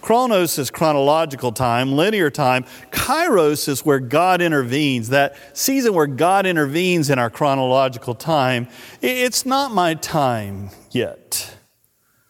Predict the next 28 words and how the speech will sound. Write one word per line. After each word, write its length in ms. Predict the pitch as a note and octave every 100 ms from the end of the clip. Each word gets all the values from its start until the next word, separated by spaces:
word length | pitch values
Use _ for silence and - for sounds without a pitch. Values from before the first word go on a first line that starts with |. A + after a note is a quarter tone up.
| _ _ - -
So 160 | - A#3+
the 100 | G#3
brothers 480 | F3+ F#3 F#3 D3 B2
go 200 | C#3 C#3
on 260 | C#3 C#3 B2
to 140 | C3
the 140 | A#2
festival. 760 | A#2 F#3+ F#3 - - G2 G#1 - - - - _ _ _ _ - _ _ _ _ _ -
But 120 | A3
a 40 | B3
little 240 | E4+ F4+
bit 160 | D4 A3
later, 760 | F3+ G3+ F3+ B2 A#2+ D3 D#3+ - - E3
Jesus 480 | D#3+ A#3 G#3+ G3
decides 680 | - F3 E3 D3+ D3+ D#3 -
to 100 | -
go 300 | C#3 D#3+ F#3
to 80 | F3
the 100 | D3+
festival 560 | - D#3 C#3+ - B2+ A#2+
as 140 | A#2
well, 640 | F#3 G#3+ B2+ B2 D3+ - - - - - _ _ - _ _ _ _ _
but 120 | G#3 G#3+
he 60 |
comes 460 | - - C4 C4+ A3
in 180 | A3+ G#3
in 160 | D#3+
secret, 1040 | D3+ - - D#3 A#2 - - - - -